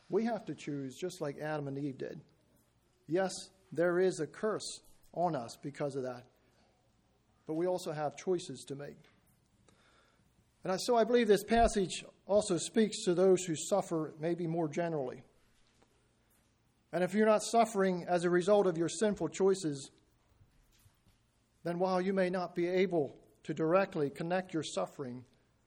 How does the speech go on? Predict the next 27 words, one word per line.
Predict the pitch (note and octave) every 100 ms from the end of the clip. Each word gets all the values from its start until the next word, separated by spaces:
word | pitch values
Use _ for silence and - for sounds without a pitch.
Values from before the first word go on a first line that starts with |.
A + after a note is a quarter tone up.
| _ _ _ _ _ _ _ _ _ _
to | F3
the | D#3
fact | D#3+ G#3 G3+ G3
that | D#3+
you're | F#3+ G3 D#3+
a |
follower | D3 F#3+ F3+ F#3 F#3+ F#3
of | D3+ C#3+
Jesus | E3 F#3+ D#3 C3
Christ, | - E3 B2+ - - _ _ _ _ _ _ _ _ _ _ _ _ _ _ _ _ _ -
we | D#3+ B3+
still | B3 - C4+ C#4
suffer | - C#3 - - _ _ _ _ _ _ _ _ _ _ _ _ _ _ -
as | D3
followers | - E3+ D#3+ D#3 D3+
of | C#3+
Jesus | C3 C#3+ C#3 C3
Christ. | - - - _ _ _ _ _ _ _ _ _ _ _ _ -
In | D#3
some | D3+ G#3 G#3 F3
way, | F3 F#3+ F#3
shape, | F3+ F#3 F3
or | D3+
form, | - D#3+ D3+
we | C#3+ G3
still | - F3+
suffer. | D3+ D3 B2+ -